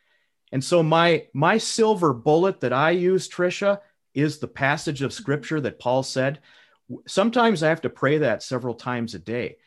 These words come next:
It could be something challenging I'm going through within the workplace. Or it could be something,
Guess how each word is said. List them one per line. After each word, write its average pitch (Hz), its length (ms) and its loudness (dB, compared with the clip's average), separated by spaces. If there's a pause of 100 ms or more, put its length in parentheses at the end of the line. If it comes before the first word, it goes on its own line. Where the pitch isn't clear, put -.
(140)
It - 100 -12
could 170 160 0
be 160 120 0
something 151 480 -2
challenging 147 600 -2
I'm 123 140 -2
going 117 340 -2
through 160 300 -2
within 120 380 -4
the 104 80 -2
workplace. 143 840 -4 (320)
Or 98 100 -10
it - 100 -20
could 135 120 -6
be 117 120 -2
something, 131 500 -4